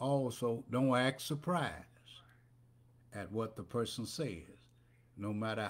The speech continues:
how belligerent, how harsh,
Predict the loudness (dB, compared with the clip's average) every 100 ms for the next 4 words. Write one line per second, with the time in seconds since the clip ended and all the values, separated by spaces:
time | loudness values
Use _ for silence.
0 | 2 6 8 8 4 2 2 4 4 0
1 | -4 -6 -8 -14 -20 -20 _ _ _ _
2 | -20 -14 -6 0 2 0 -2 0 2 2
3 | -2 -14 -14 -16